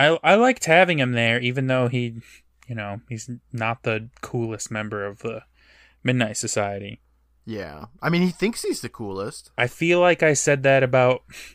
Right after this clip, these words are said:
Speaker 1: Eric, maybe, <laughs> when he left.
Speaker 2: What?
Speaker 1: I was like, "Oh, I can't imagine it without Eric." But fuck Eric.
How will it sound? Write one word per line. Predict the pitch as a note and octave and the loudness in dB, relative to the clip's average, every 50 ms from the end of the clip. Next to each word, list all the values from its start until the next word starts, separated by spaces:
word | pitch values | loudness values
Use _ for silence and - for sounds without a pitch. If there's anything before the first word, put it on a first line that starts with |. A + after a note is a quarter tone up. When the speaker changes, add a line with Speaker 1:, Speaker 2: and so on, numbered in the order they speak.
| _ _ - | _ _ -4
Speaker 1:
Eric, | B2 B2+ B2+ D3+ D#3 D3+ - - | 0 2 4 4 4 2 0 -2
maybe, | - C#3+ D3 D3 C#3+ D3+ D#3 D#3+ - - - - - | 0 0 2 2 2 2 0 0 0 -4 -10 -20 -20
<laughs> | - - - _ | -20 -20 -14 _
when | - C3 B2+ | -2 0 0
he | B2+ C3+ C#3 C#3 | 2 0 0 0
left. | C#3+ D3 D#3 D#3 D#3+ D#3 - B2 | 0 0 2 2 0 0 -2 -6
Speaker 2:
What? | E3 - - - - - - - - - - - _ _ | -6 -6 -8 -14 -20 -20 -20 -20 -20 -20 -20 -20 _ _
Speaker 1:
I | - A#2 | 0 2
was | A#2+ B2+ B2 C3 | 2 2 2 0
like, | B2+ B2+ B2+ - - | -2 -2 -2 -4 -6
"Oh, | A#2 C#3 D#3+ D#3+ D3+ | -8 -6 -4 -4 -2
I | C3+ - | -4 -4
can't | - - D3+ D#3 D3+ C3+ | -6 -8 -8 -6 -6 -6
imagine | A#2+ C#3 C#3+ D#3 D3 B2 B2 A#2+ | -6 -4 -4 -4 -4 -2 -2 -4
it | A#2+ - | -4 -4
without | A#2+ - C3+ C3+ C3 B2 | -2 0 2 2 2 2
Eric." | A#2+ C3 C3 A#2 G#2 G2+ - _ | 2 2 2 2 2 -2 -8 _
But | - - - | -14 -14 -4
fuck | - - C#4 C#4+ - | 0 2 2 2 2
Eric. | - G2+ G2+ G#2 A2 - - - - - | 0 -2 -2 -4 -6 -8 -12 -16 -20 -20